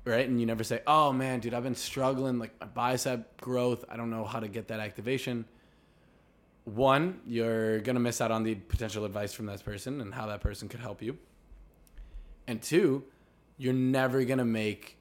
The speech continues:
a real, genuine connection with somebody. You're never gonna have a close friend if you never open up.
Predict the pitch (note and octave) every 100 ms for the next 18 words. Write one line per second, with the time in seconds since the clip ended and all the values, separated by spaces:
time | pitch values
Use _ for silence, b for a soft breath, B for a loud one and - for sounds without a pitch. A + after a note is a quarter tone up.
0 | _ _ - A2 G2+ G#2+ G#2+ G#2+ F#2 G2+
1 | G2 G2 - G2+ - - - - - -
2 | B2+ C3 B2 C3 C3 A#2+ A#2+ A2+ - A2+
3 | G#2+ - - G2+ G2+ - - G2+ G2+ G2+
4 | E2 F#2+ - -